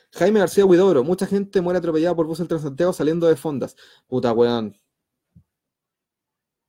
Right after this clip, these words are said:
Si sa-, por favor, miren pa'l frente. Christopher Eduardo Muñoz Narváez, "La canción de Cristian que mencionaste empezó en dos mil uno cuando estaba en la alianza W W C W E C W." Toda la puta razón.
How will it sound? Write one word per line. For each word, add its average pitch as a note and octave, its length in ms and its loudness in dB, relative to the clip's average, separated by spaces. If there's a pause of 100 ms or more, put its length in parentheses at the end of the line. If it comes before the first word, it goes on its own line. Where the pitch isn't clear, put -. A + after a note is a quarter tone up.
(800)
Si - 160 -12
sa-, - 180 -14 (160)
por C3 120 -6
favor, G3 280 -6
miren D#3 320 -6
pa'l A#2 140 -4
frente. G2+ 600 -8 (1500)
Christopher A3 340 4
Eduardo F#3 280 6
Muñoz E3+ 220 4
Narváez, E3 540 0
"La C#3 100 -2
canción D#3 220 -4
de F3+ 60 -2
Cristian F#3+ 260 -4
que F#3 80 -2
mencionaste E3+ 440 -4
empezó E3+ 200 -6
en F3+ 60 -2
dos E3+ 100 -2
mil D#3 140 -2
uno F#3+ 120 2
cuando D#3+ 180 -2
estaba E3 220 -4
en D#3+ 60 0
la D3+ 40 0
alianza D#3+ 300 -4
W E3 480 -2
W D#3+ 360 -2
C D#3 100 -4
W E3+ 320 0
E F#3+ 80 -4
C F3 80 -6
W." A#2 360 0 (460)
Toda B3 400 4
la D#3+ 140 -6
puta F#3+ 220 -2
razón. E3 400 -8